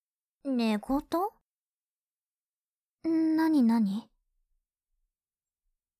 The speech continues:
はあ。はあはあ。なるほどね。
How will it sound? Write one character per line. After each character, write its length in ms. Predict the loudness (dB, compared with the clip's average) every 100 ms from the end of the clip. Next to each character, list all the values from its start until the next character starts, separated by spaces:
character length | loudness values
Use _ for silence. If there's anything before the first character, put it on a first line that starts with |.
| _ _
は 1040 | -20 -8 -6 -4 -4 -2 0 -2 -4 -6 -14
あ。 0 | -20 _ _ _ _ _ _ _ _ _
は 240 | -8 -4
あ 240 | -2 0 -2
は 720 | -6 -6 -4 -4 -6 -8 -16
あ。 20 | _ _ _ _ _ _ _ _ _ _ _ _ _ _ _ _ _ _ _ _ _ _
な 260 | 0 2 2
る 120 | -2
ほ 160 | -4 -6
ど 140 | -6
ね。 600 | -8 -6 -6 -6 -8 -16